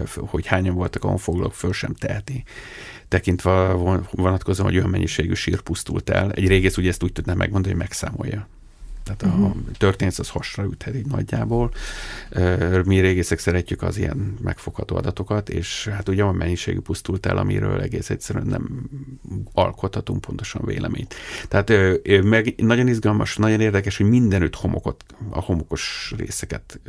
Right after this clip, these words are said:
Speaker 1: keresték meg a sírokhoz. Tehát, ö, nagyon puha, ö, talajba, ö, temetkeztek, és hát alapvetően ugye aranyozott ezüst tárgyakat találunk ezekben a sírokban, néha réz,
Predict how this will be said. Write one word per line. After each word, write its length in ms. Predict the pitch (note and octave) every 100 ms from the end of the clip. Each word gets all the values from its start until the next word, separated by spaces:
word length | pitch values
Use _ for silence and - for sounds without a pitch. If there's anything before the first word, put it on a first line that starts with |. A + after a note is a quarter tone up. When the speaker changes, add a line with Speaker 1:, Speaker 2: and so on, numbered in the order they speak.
| G#2
Speaker 1:
keresték 480 | F#2+ F2+ - - -
meg 140 | -
a 40 | -
sírokhoz. 640 | - G2 - - - C3+ - - - - - - - -
Tehát, 540 | E2 D#2+ F2 F2 - -
ö, 600 | F2 E2+ E2+ E2 E2 E2
nagyon 380 | F2+ G2 F#2 F2
puha, 500 | E2+ E2 D#2 D#2+ D#2+ - - - - - - - - - - -
ö, 540 | F2+ E2 D#2+ D#2+ - -
talajba, 560 | F#2+ F2 D#2 E2 E2+ - - -
ö, 60 | G2 - - - - - -
temetkeztek, 760 | G2+ A2 - A#2+ - C3 C3 - - - - - -
és 380 | A2 G#2+ G#2
hát 180 | - A#2
alapvetően 420 | B2+ G#2 G2+ G2+
ugye 200 | G2 F#2
aranyozott 520 | F2+ G2+ F2 F2 E2+ -
ezüst 260 | - -
tárgyakat 460 | G2 G#2 G#2 G#2 G#2
találunk 460 | G#2+ G#2+ G#2+ G#2+
ezekben 340 | G#2 G2+ G2 F2+
a 40 |
sírokban, 460 | F#2+ - F2 F2 F2+
néha 260 | E2 G2 -
réz, 360 | F#2 G2+ G2+